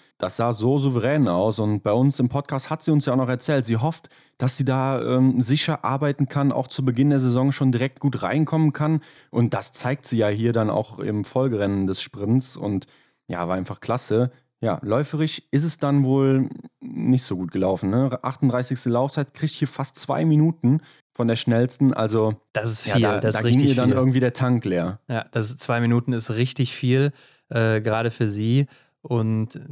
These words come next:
Speaker 2: hätte ich so nicht erwartet. Also klar, ich glaube auch nicht, dass es nur Material ist, ne? Wird vielleicht
Speaker 1: Ja.
Speaker 2: auch ein Punkt gewesen sein. Aber zwei Minuten sind dann sicher nicht nur das Material.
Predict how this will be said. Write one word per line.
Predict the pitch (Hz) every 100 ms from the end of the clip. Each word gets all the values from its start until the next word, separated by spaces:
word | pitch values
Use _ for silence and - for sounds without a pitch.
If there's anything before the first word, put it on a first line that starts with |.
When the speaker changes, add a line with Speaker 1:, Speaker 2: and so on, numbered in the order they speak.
| 113
Speaker 2:
hätte | 139
ich | 202
so | 190
nicht | 170 170
erwartet. | 135 123 120
Also | 107 107 110 117
klar, | - 123 139 156 - -
ich | 123
glaube | 135 131
auch |
nicht, | 123 123
dass | 117
es |
nur | 123
Material | 117 113 - 110 113
ist, | 135 139 -
ne? | 113 117 123 117
Wird | 107 120
vielleicht | 120 107
Speaker 1:
Ja. | 104
Speaker 2:
auch | 110
ein |
Punkt | 117 123
gewesen | 147 135 131
sein. | 127 127 131 131 _ _ _
Aber | 107
zwei | 107 120
Minuten | 120 123 123
sind | 127
dann | 127 117
sicher | 117 117 127
nicht | 113 -
nur | 120
das | 127 -
Material. | 127 - 123 123 131